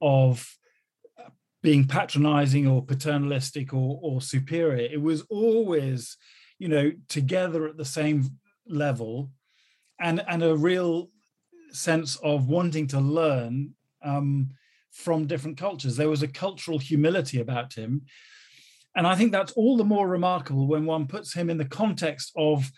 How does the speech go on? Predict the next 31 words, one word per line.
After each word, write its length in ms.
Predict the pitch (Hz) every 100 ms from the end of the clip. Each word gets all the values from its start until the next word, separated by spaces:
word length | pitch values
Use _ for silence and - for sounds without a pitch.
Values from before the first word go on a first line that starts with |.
| _
the 80 | -
last 360 | 151 185 202 -
decades 460 | 196 160 165 143
of 80 | 139
the 60 | 135
British 280 | 135 139 131
Empire. 460 | 147 135 123 117
So 160 | 123 147
he 160 | 135
starts 720 | 147 - 196 196 196 - - - _ _ _ _
in 240 | 151 143 143
ministry 520 | 202 254 - - 135
when 200 | 143 143
the 120 | 143
empire 380 | 190 139 156 143
is 140 | 135
still 500 | - 180 170 147 135 - _ _ _ _
alive, 540 | 139 147 147 123 127
but 160 | 147 151
perhaps 260 | 135 139 135
not 240 | 135 143
well, 460 | 131 135 117 123 - _ _ _ -
um, 460 | 147 143 139 139 - _ - _ 208
at 80 |
the 140 | 135 143
end 100 | 170
of 80 | 160
the 60 |
Second 340 | 139 165 135 135
World 260 | 135 127
War. 500 | 127 143 117 113 147